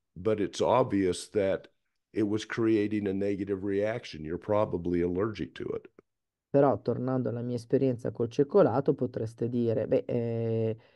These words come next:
Speaker 2: lì c'era abbastanza evidenza che avevi un problema col cioccolato, quindi potrei avere un'intolleranza o addirittura un'allergia."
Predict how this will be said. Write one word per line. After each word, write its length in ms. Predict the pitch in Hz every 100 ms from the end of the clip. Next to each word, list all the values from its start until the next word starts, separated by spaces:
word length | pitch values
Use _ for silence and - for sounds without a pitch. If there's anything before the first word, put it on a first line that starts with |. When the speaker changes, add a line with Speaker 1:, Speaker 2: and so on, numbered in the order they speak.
| _ _ -
Speaker 2:
lì 500 | 117 123 156 156 -
c'era 240 | - 104 107
abbastanza 720 | 113 113 - 113 117 113 120
evidenza 720 | 117 127 131 117 120 - 127
che 120 | 123 110
avevi 280 | 110 123
un 80 | 120
problema 400 | 110 120 117 117
col 160 | 117 113
cioccolato, 560 | 123 120 135 160 131
quindi 220 | 127 123 117
potrei 380 | 110 110 113
avere 260 | 117 117 120
un'intolleranza 800 | 120 117 113 113 117 120 151 120
o 20 |
addirittura 420 | 120 117 117 120
un'allergia." 720 | 113 113 113 117 131 143 117